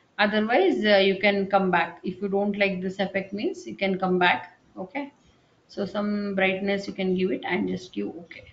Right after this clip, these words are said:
Otherwise control Z. Okay. So I'll go to one more effect here.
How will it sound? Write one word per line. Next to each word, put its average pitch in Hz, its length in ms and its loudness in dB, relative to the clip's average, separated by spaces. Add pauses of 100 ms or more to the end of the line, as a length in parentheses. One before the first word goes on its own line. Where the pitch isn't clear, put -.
Otherwise 214 340 -10
control 180 480 -2
Z. 165 100 -6 (960)
Okay. 359 440 -4 (360)
So 220 220 -2
I'll 202 240 2
go 202 160 2
to 202 120 -6
one 196 280 2
more 196 200 0
effect 196 420 -2
here. 202 440 0